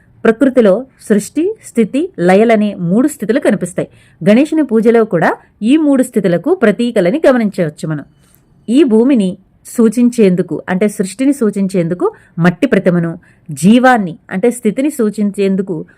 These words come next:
పత్రిని, అలాగే ఆకాశాన్ని లయని సూచించేందుకు పాలవెల్లిని ఉంచి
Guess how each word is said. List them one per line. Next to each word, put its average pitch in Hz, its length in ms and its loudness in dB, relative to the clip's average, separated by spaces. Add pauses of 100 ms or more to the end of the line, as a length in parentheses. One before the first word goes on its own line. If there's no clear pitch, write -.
(220)
పత్రిని, 175 480 0 (260)
అలాగే 226 440 2
ఆకాశాన్ని 202 680 0 (160)
లయని 226 320 0
సూచించేందుకు 214 720 -4
పాలవెల్లిని 196 720 0
ఉంచి 160 460 -6